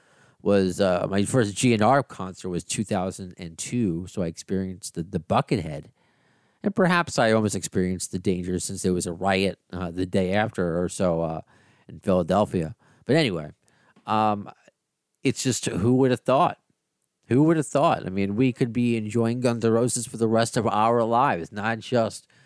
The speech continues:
you know, listening back to Appetite for Destruction and Lies, and if you wanna go back to Hollywood Rose, that,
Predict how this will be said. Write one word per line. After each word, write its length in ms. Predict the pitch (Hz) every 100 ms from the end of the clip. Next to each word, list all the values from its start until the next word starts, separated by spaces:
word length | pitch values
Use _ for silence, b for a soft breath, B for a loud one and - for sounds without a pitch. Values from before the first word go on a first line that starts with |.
| b b b b b
you 100 | -
know, 140 | 92
listening 500 | 92 117 - 117 110
back 400 | 98 101 104 -
to 340 | - 110 101 95
Appetite 420 | 87 90 - 87 -
for 80 |
Destruction 800 | - 80 - 123 117 - 110 101
and 140 | 85 78
Lies, 640 | 95 120 123 117 104 92
and 120 | 85
if 160 | 76 -
you 60 | 98
wanna 160 | 95
go 100 | 90
back 200 | 90 82
to 40 | 80
Hollywood 420 | 90 90 85 90
Rose, 400 | 127 175 143
that, 100 | 107